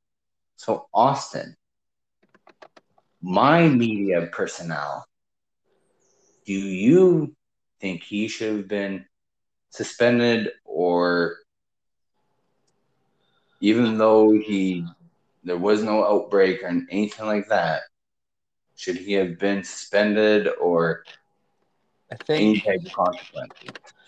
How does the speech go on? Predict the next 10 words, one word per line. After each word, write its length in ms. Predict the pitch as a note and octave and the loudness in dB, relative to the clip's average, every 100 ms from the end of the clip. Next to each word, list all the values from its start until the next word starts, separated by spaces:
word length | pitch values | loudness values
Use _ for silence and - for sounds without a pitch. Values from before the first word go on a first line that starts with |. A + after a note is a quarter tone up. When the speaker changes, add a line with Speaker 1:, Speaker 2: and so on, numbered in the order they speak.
| _ _ | _ _
Speaker 2:
I 100 | A2+ | 2
think 180 | C3 | 2
it 100 | D#3+ | 2
depends 640 | D3+ D#3+ D3 D3 D3 C#3+ C#3 | -2 -2 2 2 0 -6 0
on 380 | B2 C#3 C#3+ C#3+ | 2 2 0 -4
the 100 | D3 | -2
rules 380 | C#3+ D3 D3 | 0 0 -2
of 60 | C#3+ | -2
the 100 | C#3 | 0
league. 400 | C3+ C#3 E3 G#2 | 0 -2 -4 -12